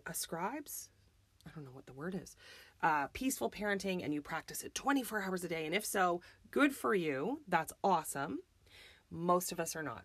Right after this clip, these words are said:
Most of us are trying to put one foot in front of the other, and we're torn in a hundred different ways, and we've got kids who are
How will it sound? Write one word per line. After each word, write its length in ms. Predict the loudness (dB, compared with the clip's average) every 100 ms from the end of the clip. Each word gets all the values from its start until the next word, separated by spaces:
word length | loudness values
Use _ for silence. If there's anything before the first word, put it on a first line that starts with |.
| 2
Most 300 | 2 2 2
of 80 |
us 160 | 0 0
are 120 | -2
trying 300 | -2 -4 -4
to 60 | -4
put 160 | -4
one 180 | -2 -2
foot 200 | -2 -6
in 60 | -6
front 200 | -6 -6
of 60 |
the 120 | -2 -2
other, 380 | -4 -6 -8 -12 -20 -20 -20 _ _
and 420 | -6 -4 -2 -4
we're 140 | -4 -6
torn 280 | -4 -6 -4
in 100 | -6
a 40 |
hundred 340 | -6 -4 -4
different 340 | -6 -8 -8 -6
ways, 360 | -4 -4 -6
and 120 | -6 -8
we've 160 | -6
got 200 | -6 -8
kids 360 | -8 -6 -6 -6
who 180 | -6 -4
are 400 | -2 -2 -2